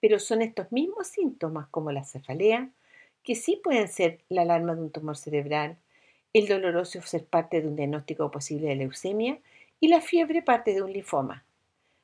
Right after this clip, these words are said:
Ante un síntoma similar, tenemos un abanico de enfermedades. Solo que lo riguroso de la historia clínica, tanto en anamnesis próxima y remota, como el completo examen físico, nos permiten acertar.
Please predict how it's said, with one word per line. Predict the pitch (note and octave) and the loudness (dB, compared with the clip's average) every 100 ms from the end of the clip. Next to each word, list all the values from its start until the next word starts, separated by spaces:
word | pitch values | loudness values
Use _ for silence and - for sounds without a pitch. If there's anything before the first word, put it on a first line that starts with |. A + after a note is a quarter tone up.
| _ | _
Ante | - F#3+ F#3 | -4 -2 -2
un | F3+ | -4
síntoma | F3 - F#3 F#3+ F3 | -6 -8 -6 -4 -4
similar, | E3+ - E3+ D3+ D#3+ A3+ C4 _ _ _ - | -6 -6 -4 0 0 0 -2 _ _ _ -4
tenemos | E3+ F3 D#3+ - | 0 0 -2 -4
un | D3+ | -6
abanico | C#3+ C3+ C#3 C#3 | -4 -2 -2 -4
de | C3+ | -4
enfermedades. | C3 C3 D3 F3+ D#3+ - _ _ _ _ _ _ | -6 -8 -4 0 0 -2 _ _ _ _ _ _
Solo | - - C#4 E4+ | -6 2 4 4
que | F4 | 2
lo | D#4+ | 2
riguroso | B3 G3+ F#3 F#3+ F#3+ | 2 0 0 -2 -2
de | F3+ | -4
la | |
historia | F3 - E3+ | -4 -4 -4
clínica, | E3+ F3 F3 E3+ E3 | -4 -4 -4 -2 -4
tanto | D#3+ D#3+ E3 | -2 -4 -4
en | E3 | -4
anamnesis | D#3 C#3+ D3 C#3 C#3+ | -4 -4 -4 -6 -10
próxima | - A#3 A3+ D#3+ D#3+ | 0 0 0 -6 -4
y | |
remota, | C#3+ D3 F#3+ F#3+ C3+ - _ _ _ _ | -4 -2 -2 -4 -10 -14 _ _ _ _
como | - F#3 | -4 -2
el | F3+ | -2
completo | F3+ E3+ C4+ C4+ | -4 -2 -4 -4
examen | D#4 C#4 A3 - | -6 -4 -4 -6
físico, | F#3+ F3+ F#3+ - F#3+ _ | -10 -10 -10 -10 -12 _
nos | F3+ F3+ | -6 -4
permiten | F3 D#3 D#3 D3+ D#3 C3+ | -4 -4 -6 -4 -6 -6
acertar. | D#3+ C#3 C3 - - F2 | -10 -8 -10 -10 -12 -12